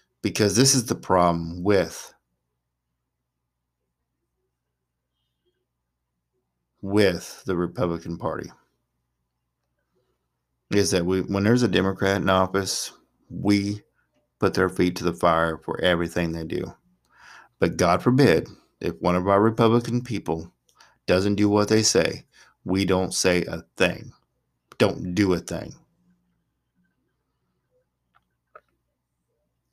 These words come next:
I'm sorry, that's not how this party should work.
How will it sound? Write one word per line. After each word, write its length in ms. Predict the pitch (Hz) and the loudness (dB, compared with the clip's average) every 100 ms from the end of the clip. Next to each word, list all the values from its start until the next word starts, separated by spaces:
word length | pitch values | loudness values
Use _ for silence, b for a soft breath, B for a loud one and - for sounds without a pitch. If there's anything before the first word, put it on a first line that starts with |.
| - | -2
I'm 140 | 127 | 0
sorry, 280 | - 92 73 | 4 2 2
that's 260 | - 98 - | -2 -2 0
not 140 | 98 | 0
how 160 | 87 90 | 0 -2
this 160 | 85 | -2
party 300 | - 82 78 | -4 -6 -4
should 200 | - 92 | -6 -6
work. 440 | 87 90 - - | -2 -2 -2 -12